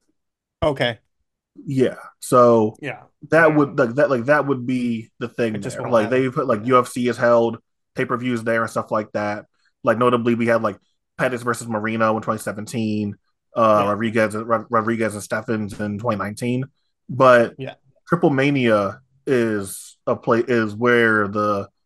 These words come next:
Speaker 2: uh, that's, like, that's the arena that that would be held at. So if there's any, you know, reason as to where that can't be ran, obviously, even more so now with the, with the C M L L re-, relationship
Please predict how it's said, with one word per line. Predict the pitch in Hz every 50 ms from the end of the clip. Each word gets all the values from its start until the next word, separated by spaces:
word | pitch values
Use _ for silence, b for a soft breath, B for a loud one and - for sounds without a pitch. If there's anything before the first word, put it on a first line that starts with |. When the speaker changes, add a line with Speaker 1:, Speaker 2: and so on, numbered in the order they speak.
| _ _ _ _ _ _ -
Speaker 2:
uh, | 120 110 107 104 104 101 98 95 92 _ _ _ _ _ _ _ _ _ _ _ _ -
that's, | 123 139 139 131 - -
like, | - 135 117
that's | 127 139 139 139
the | - 135 123
arena | 113 110 117 120 113 101 95 90 - _ _ _ _ _ _ _ _ _ _ -
that | 127 113
that | 110 120 113
would | 117 107 107
be | 110
held | 104 - 113 104 101
at. | 95 87 87 87 - _ _ _ _ _ _ _ _ _ _
So | - - - 127 117 113 110 107 104 101 - _ _ _ _ _ _ _ _ _ _ _ _ _ _ _ _ _ _
if | - 151 135 123 - - _ _
there's | - 156 151 151 143 139 151 -
any, | 156 160 160 156 143 135 131 135 131 _ _ _ _ _ _ _ _ _ _ _ _ -
you | 160
know, | 127 117 110
reason | 113 143 143 139 123 131
as | 123 117
to | - 120
where | 117 113
that | 107 113 117 110
can't | - 123 107 101
be | 107
ran, | 120 147 156 151 147 139 123
obviously, | 117 117 117 117 113 113 - 113 113 110 107 104 _ _ _ _ _ _ _ _
even | - 131 123 120
more | 127 135 135
so | 135 - - 117 117
now | 120 123 120 143
with | 113 110 113 110 -
the, | 127
with | 117 113 113 -
the | 110 101
C | - 123
M | 113 113
L | 110 113
L | 110
re-, | 104 104 104 101 104 110 123
relationship | 120 110 107 104 98 - - 98 - 113 104 101